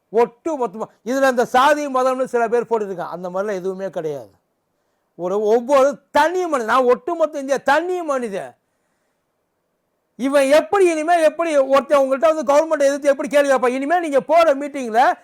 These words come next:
ஏதாச்சும் குறை இருந்தாலும் அதை நீங்க ஏன் முதல்ல கூப்பிட்டு கேக்குறீங்க? உங்களுக்கு தான் இதெல்லாம் செட் ஆகாதுல்ல, ஏன் முதல்ல இதெல்லாம் கூப்பிட்டு கேக்குறீங்க?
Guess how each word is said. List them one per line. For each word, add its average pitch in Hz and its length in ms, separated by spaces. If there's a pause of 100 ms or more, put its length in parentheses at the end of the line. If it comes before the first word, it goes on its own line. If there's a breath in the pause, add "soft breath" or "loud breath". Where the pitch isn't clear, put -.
(120)
ஏதாச்சும் 302 400
குறை 320 280
இருந்தாலும் 311 300
அதை 294 140 (160 soft breath)
நீங்க 339 240
ஏன் 403 240
முதல்ல 349 200
கூப்பிட்டு 302 460
கேக்குறீங்க? 240 200
உங்களுக்கு 262 320
தான் 370 120
இதெல்லாம் 285 200
செட் - 280
ஆகாதுல்ல, 165 720 (520)
ஏன் 359 260
முதல்ல 302 200
இதெல்லாம் 269 260
கூப்பிட்டு 220 400
கேக்குறீங்க? 170 300